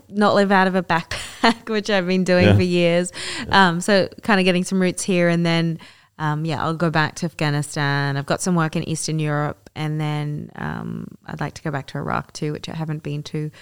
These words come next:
Speaker 1: for a couple of years, and, um, and Burma as well. So,
Speaker 2: is there a five-year or ten-year, this is where I wanna be? Or
Speaker 1: You
Speaker 2: just
Speaker 1: know,
Speaker 2: keep
Speaker 1: I,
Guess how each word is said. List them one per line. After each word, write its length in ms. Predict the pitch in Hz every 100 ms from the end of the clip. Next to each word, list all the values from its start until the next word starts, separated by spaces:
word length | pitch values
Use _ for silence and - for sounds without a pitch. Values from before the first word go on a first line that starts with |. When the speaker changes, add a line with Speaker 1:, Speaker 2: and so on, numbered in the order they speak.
| - - _
Speaker 1:
for 140 | -
a 60 | 165
couple 280 | 175 170
of 140 | 160 151
years, 500 | 151 147 151 160 -
and, 320 | 156 156 -
um, 520 | 151 151 151 151 151 _ - 170
and 120 | 170
Burma 340 | 165 156 147
as 140 | 139 147
well. 340 | 143 147 156
So, 380 | - - 151 147 _ - _ -
Speaker 2:
is 120 | 90
there 160 | 107 90
a 100 | 80
five-year 640 | - 82 82 80 82 82
or 180 | 73 71
ten-year, 680 | - 80 82 76 76 76 -
this 180 | 98 71
is 140 | 76 78
where 200 | 78 78
I 40 |
wanna 260 | 78 76 71
be? 400 | 80 78 78 80 _ _ - - - -
Or 60 | -
Speaker 1:
You 100 | 294
Speaker 2:
just 40 |
Speaker 1:
know, 100 | 262
Speaker 2:
keep 100 | -
Speaker 1:
I, 540 | 240 247 262 247 247